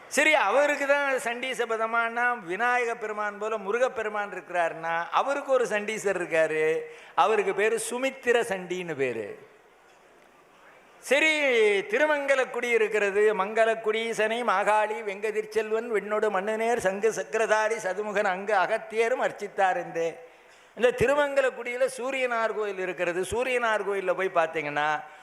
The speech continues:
ஒன்பது கிரகத்துக்கு ஒன்பது கோயில் இருக்குன்னு சொல்லுவாங்க. ஆனா, ஒரு கிரகத்துக்கு தனி சன்னதி கிடையாது.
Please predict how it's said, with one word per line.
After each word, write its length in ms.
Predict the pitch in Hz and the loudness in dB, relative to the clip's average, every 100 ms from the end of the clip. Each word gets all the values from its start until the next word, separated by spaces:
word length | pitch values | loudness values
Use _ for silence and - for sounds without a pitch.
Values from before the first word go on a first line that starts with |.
| - | 0
ஒன்பது 440 | 202 254 269 262 | 2 4 4 4
கிரகத்துக்கு 540 | 226 240 247 240 233 240 | 2 2 0 -2 4 4
ஒன்பது 400 | 214 226 226 214 | 4 2 2 2
கோயில் 340 | 226 240 226 | 0 0 -4
இருக்குன்னு 320 | 214 220 226 | -6 -8 -8
சொல்லுவாங்க. 540 | 208 190 185 180 185 202 | -6 -2 2 2 2 2
ஆனா, 280 | 180 214 | 2 0
ஒரு 200 | 208 202 | 0 -2
கிரகத்துக்கு 600 | 196 208 220 214 214 214 | -4 -6 -6 -6 -6 -6
தனி 280 | 208 180 208 | -4 -4 -4
சன்னதி 360 | 180 180 180 180 | -4 -2 -2 0
கிடையாது. 720 | 165 170 180 160 147 151 156 | 2 4 4 4 2 0 -2